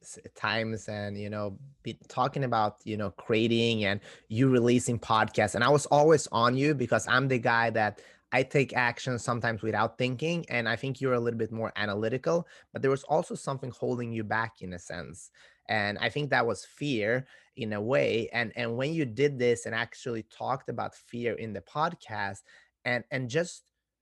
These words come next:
from my perspective now, how I've seen you having conversation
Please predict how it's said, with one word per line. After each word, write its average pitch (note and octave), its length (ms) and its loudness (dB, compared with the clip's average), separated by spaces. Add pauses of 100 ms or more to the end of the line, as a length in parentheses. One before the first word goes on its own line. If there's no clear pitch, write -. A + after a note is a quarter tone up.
(480)
from B2+ 240 -4
my C3 240 0
perspective A#2+ 880 -6
now, G#2+ 480 -6
how - 200 -8
I've A#2 200 -2
seen B2 500 -10
you A#2+ 400 -4 (180)
having A#2+ 360 -4
conversation G#2+ 1160 -6